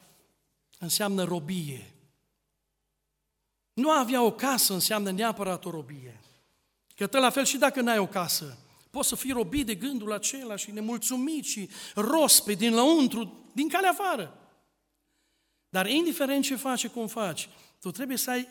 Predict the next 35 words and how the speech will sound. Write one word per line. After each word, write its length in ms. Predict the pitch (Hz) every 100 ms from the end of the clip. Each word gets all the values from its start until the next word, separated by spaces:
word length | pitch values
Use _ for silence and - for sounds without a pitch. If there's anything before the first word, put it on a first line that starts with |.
| -
și 140 | - 208
să 140 | 202
dezvolți 580 | 175 170 135 226 240 208
o 60 |
relație 460 | 175 190 220 - 185
personală 680 | - 208 175 - 180 180 156
cu 120 | 165
Domnul. 540 | 139 151 123 113 107 _ _ _ _ _ - -
Tu 100 | -
trebuie 200 | 185 294
să-L 160 | 285 247
cunoști 440 | - 214 311 -
pe 100 | -
Dumnezeu. 840 | 185 220 220 226 202 247 214 147 123 - - -
Tu 80 | 208
trebuie 220 | 226 294
să 100 | -
ai 80 | 294
părtășia 560 | 285 262 254 226 285 247
aceea 240 | - 262
intimă 460 | 254 226 196 185 185
cu 120 | 196
Domnul. 560 | 202 170 143 131 120 - _ _ _ _ -
Știți 280 | - 302 294
iară 160 | 285
ce 180 | 285 294
era 180 | 277 262
interesant 480 | 254 254 247 - 240
la 60 |
acești 300 | 220 240 202
evrei? 420 | 226 190 190 139 - - _ _ _ _ _ _ _
Fiecare 400 | - 226 226 254
trebuia 360 | - 190 180 175
să 160 | -
facă 500 | 160 175 156 156 131